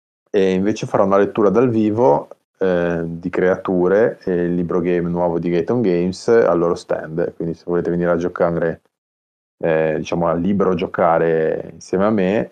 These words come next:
e a Silvia di Esce Gioco, mi trovate, eh, appunto lunedì alle tre allo stand di, di gog.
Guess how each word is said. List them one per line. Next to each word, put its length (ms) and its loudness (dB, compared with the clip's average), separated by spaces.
e 340 -4
a 60 -10
Silvia 560 -2
di 80 -2
Esce 240 -2
Gioco, 600 2
mi 160 -2
trovate, 440 0
eh, 60 -2
appunto 360 -8
lunedì 280 2
alle 180 2
tre 280 0
allo 220 -2
stand 680 -6
di, 200 -12
di 140 -4
gog. 420 -6